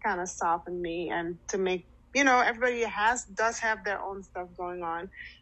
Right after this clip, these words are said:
And then to see that if you take a closer look, and then, um, I see your point that, um, Arabella is actually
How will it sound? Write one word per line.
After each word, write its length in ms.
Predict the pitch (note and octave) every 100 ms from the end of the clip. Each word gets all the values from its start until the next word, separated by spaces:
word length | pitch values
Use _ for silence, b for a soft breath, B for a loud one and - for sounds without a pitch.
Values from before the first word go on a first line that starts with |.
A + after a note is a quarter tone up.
| - -
And 120 | G#3
then 160 | G#3 G#3
to 120 | G3+
see 560 | G3 - G#3+ G3+ - -
that 300 | F#3+ F#3+ F3+ - -
if 160 | G3+
you 320 | G3+ F#3+ F3 - - A#3+ -
take 160 | C4
a 80 | B3
closer 380 | G#3 G#3 G3+ F#3+
look, 280 | F#3+ F#3 E3+
and 360 | - F3 E3
then, 280 | F3 F3 E3 - -
um, 280 | F#3+ F3+ E3+
I 100 | G3+
see 200 | G3+ F#3+
your 220 | F#3 F#3+
point 460 | G3 - E3+ F3+ F3
that, 240 | D#3+ E3 - B B B -
um, 220 | G3 E3+ D3+
Arabella 380 | F#3 E3 F#3+ A3
is 140 | F3 F#3
actually 400 | - E3+ E3